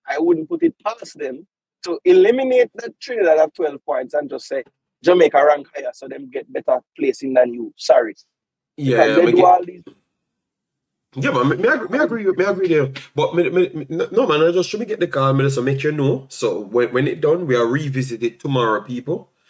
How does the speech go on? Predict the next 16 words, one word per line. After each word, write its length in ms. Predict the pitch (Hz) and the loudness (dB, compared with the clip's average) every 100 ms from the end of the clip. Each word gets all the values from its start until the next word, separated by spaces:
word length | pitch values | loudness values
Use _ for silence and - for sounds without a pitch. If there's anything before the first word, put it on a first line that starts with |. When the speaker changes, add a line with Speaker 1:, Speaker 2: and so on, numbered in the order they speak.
| _ _ | _ _
Speaker 2:
to 100 | 131 | -6
see 180 | 131 143 | -2 -2
if 100 | 123 | -2
it 160 | 131 | -4
accurate 400 | 131 131 117 104 | -6 -4 -4 -4
as 140 | 113 104 | -8 -6
to 80 | 123 | -6
what 220 | 110 - | -6 -6
them 180 | 104 92 | -12 -12
say. 140 | - | -12
But 280 | 90 101 - | -8 -8 -4
obviously, 400 | 175 160 135 139 | 0 0 -2 -4
from 180 | 139 139 | -2 0
them 140 | 143 | -2
say 180 | 135 139 | -2 -4
that, 300 | 127 135 - | -4 -8 -14